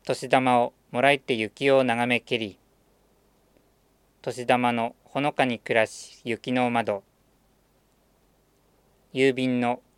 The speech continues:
年玉うれし雪の国。雪のほろ出ておばがきぬお年玉。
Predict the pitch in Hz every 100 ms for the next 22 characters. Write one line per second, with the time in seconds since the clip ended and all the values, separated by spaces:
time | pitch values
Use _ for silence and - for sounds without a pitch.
0 | _ _ _ _ - 135 135 139 139 135
1 | 131 127 - - - 117 - 123 117 -
2 | 113 107 104 _ _ _ _ _ _ _
3 | _ _ _ _ _ _ _ _ _ _
4 | _ _ _ _ _ _ _ _ _ _
5 | _ _ _ _ _ _ _ _ _ _
6 | - 123 - 147 143 139 - 143 127 104
7 | - _ _ _ _ 151 135 143 123 110
8 | 107 131 131 123 131 127 107 - _ 123
9 | - 110 113 107 104 101